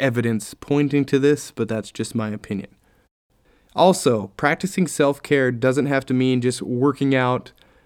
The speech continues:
on your fitness and going to a gym all the time necessarily. It doesn't have to mean that. It can be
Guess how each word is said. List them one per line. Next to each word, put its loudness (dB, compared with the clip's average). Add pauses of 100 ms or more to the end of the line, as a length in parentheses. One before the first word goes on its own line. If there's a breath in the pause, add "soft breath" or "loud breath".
(140 soft breath)
on 0
your -2
fitness 0
and -2
going -2
to 0
a 0
gym -2
all -4
the -6
time -8
necessarily. -8
It -10
doesn't -4
have -4
to -8
mean -2
that. -10
It -4
can -2
be -4